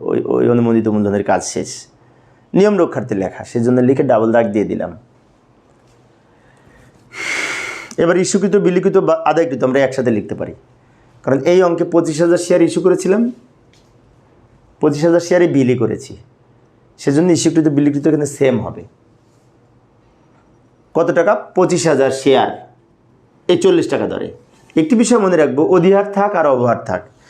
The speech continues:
এই মূলধনে যখন যোগ, গুণ করবো আমরা, তখন অবশ্যই আসল টাকা দিয়ে গুণ করবো, আসল টাকা চল্লিশ টাকা। তাহলে এখানে লিখবো এই যে প্রতিটি চল্লিশ টাকা দরে পঁচিশ হাজার শেয়ার, প্রতিটিকে চল্লিশ টাকা দরে এই পঁচিশ হাজার শেয়ার,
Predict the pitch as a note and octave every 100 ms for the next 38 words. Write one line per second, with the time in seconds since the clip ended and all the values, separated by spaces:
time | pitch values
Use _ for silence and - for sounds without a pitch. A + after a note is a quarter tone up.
0 | - - C#3 D#3+ F3+ G3 A3+ A3+ F#3+ D#3+
1 | D3 A#2+ A2 A#2 D3 C#3 A#2+ G2+ G2 -
2 | A#2+ C#3 C#3+ D3 G3 - B2 - C3+ A#2+
3 | A#2 A2 G#2 G2 F2 D#2 - - C#3+ C#3+
4 | B2 G#2+ G2+ A#2+ G#2 - F2 E2 - _
5 | _ _ _ _ _ _ _ _ _ _
6 | _ _ _ _ C3 C3 C3+ D3 D3+ D3+
7 | E3+ B2 G2 - _ _ _ - C#3 C3
8 | A#2+ G3+ - D3+ C3+ C3 E3 A#2 B2+ E3
9 | E3+ A2+ A2 A2 F#2+ F#2+ - D#2+ - _
10 | _ _ - A#2 C3 D3 C#3+ C#3 B2+ B2+
11 | A#2+ B2 F3+ - - - _ _ _ _
12 | - F3+ E3 D3 A#2+ G#2 F#2 G2 G2